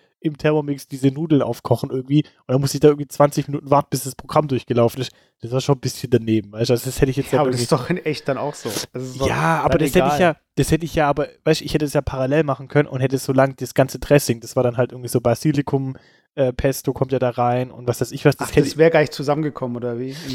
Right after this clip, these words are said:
Speaker 2: den Thermomix?
Speaker 1: Nee, das kommt dann, du musst dann halt die Nudeln raustun, die dann halt so lange in irgendeinen Topf reintun und kannst dann halt im Thermomix weiterhin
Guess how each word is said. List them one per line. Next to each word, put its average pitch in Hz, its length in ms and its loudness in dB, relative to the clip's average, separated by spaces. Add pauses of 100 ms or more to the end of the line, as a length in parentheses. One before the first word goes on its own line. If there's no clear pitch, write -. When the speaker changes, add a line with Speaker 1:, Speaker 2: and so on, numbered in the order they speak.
Speaker 2:
den - 40 -12
Thermomix? 123 400 -8
Speaker 1:
Nee, 165 140 6
das 151 140 0
kommt 160 160 -4
dann, 151 200 2
du 147 120 -2
musst 160 180 -2
dann 156 100 -2
halt 151 140 4
die 143 80 0
Nudeln 156 280 0
raustun, 165 600 0 (240)
die 139 80 0
dann 139 160 0
halt 143 120 0
so - 80 -8
lange 139 200 2
in 131 80 -6
irgendeinen 131 320 -2
Topf - 320 -2
reintun 156 340 0
und 139 100 -12
kannst - 280 0
dann 147 180 0
halt 139 200 0
im 135 120 -14
Thermomix 139 480 -4
weiterhin 139 420 2